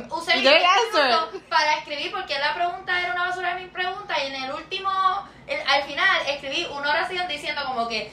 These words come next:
Speaker 1: si tuviese que utilizar a mi, que si, si tuviese que involucrar a los padres en mi salón, en mi salón de clase, haría un récord de anecdótico en el que los papás tienen que firmar lo que los niños hicieron en la tarde, lo que los niños hicieron en el salón todos los días.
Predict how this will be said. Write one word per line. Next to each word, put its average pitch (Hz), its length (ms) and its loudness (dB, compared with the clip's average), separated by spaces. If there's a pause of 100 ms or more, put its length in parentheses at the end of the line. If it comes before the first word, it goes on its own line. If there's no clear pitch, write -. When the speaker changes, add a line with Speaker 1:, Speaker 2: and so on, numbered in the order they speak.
Speaker 1:
si 330 160 -6
tuviese 294 340 -2
que 339 80 -6
utilizar 349 420 -4
a 320 100 0
mi, 320 160 -10
que 202 160 -8
si, 233 200 -12
si - 240 -8
tuviese 269 220 -6
que 311 100 -10
involucrar 320 380 -2
a - 20 4
los 311 120 4
padres 214 340 4
en 226 100 -6
mi 233 140 -6
salón, 233 420 0
en 247 160 -4
mi 240 100 -8
salón 233 260 0
de 262 100 -4
clase, 330 480 2
haría 302 560 2
un 247 260 0
récord 233 460 0
de 233 520 0
anecdótico 339 680 2
en 269 80 0
el 254 80 -2
que 226 80 -2
los 220 100 4
papás 202 220 0
tienen 233 180 -4
que 269 80 -4
firmar 277 300 -2
lo - 80 0
que 262 60 -4
los 233 100 2
niños 196 260 -4
hicieron 214 240 -6
en 220 60 -2
la 220 100 0
tarde, 226 240 -4 (840)
lo 254 180 4
que 262 40 0
los 254 160 0
niños 254 320 -4
hicieron 294 280 -2
en 302 60 0
el 302 60 -2
salón 311 240 -2
todos 233 200 4
los 214 120 -2
días. 180 220 0